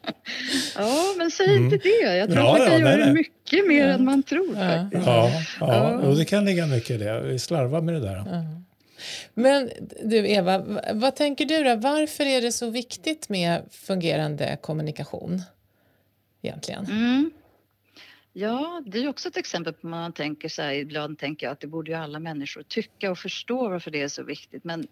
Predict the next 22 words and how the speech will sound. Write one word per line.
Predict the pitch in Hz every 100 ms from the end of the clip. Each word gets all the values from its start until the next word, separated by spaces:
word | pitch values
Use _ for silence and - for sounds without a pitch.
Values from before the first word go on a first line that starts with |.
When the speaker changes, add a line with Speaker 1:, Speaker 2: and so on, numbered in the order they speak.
| -
Speaker 1:
i |
själva | 175 196 190
verket | 190 185 190 220
så, | - 208 -
så | - - 202 190 175
är | - 185
det | 196
ju | 226
inte | 220
så | 170 131
förstås, | - - - 160
utan, | 165 - 180 170 - - -
men | - 185
för | -
mig | 233 277 262 180
är | 160
det | 147
ju | 139
så | - 127
att, | 123 - -
att, | - 151 _ -
eh, | 165 147